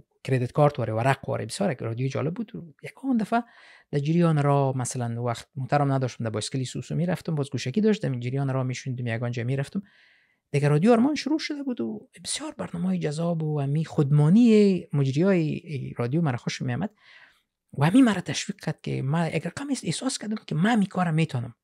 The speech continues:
و ما می‌تونم موفق شوم در می کار. امی باعث شد که ما برم، اه، تشویق شوم. برنامهٔ شکیبی سار دوست داشتم، بسیار یک صدای جذاب داره شکیبی سار.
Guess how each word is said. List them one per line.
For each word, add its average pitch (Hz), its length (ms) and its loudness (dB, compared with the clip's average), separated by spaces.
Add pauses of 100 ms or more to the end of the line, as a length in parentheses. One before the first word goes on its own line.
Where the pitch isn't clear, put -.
(380)
و 139 60 2
ما 190 240 6 (320)
می‌تونم 160 340 4
موفق 143 320 0
شوم 117 220 -6
در 113 120 -8
می 131 120 -6
کار. 240 240 -4 (380)
امی 226 160 8
باعث 208 200 6
شد - 160 -6
که - 100 -6
ما 139 100 0
برم، 135 420 -2
اه، 123 200 -10
تشویق - 380 -8
شوم. 127 280 -2 (380)
برنامهٔ 147 320 4
شکیبی 143 320 0
سار 147 240 2
دوست 135 240 -2
داشتم، 123 260 -6
بسیار 156 260 0
یک - 80 -4
صدای 127 220 -2
جذاب 127 420 0 (180)
داره 110 380 -4
شکیبی 110 400 -8
سار. 107 300 -8